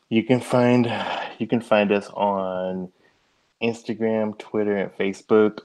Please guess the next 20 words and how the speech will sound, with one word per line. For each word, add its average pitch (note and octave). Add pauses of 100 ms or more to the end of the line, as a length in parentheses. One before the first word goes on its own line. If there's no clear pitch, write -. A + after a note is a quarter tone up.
(140)
All G2
the G2
handles G2
are G2
the G2+
same, F#2+ (140)
at F#2
The G2
Salted F#2+ (100)
Table, A2+ (1000)
sharing G2 (880)
food G#2+
stories F#2+
and F#2
whimsical F#2+ (800)
things F2+
of F#2+
all -
sorts. -
<laughs> -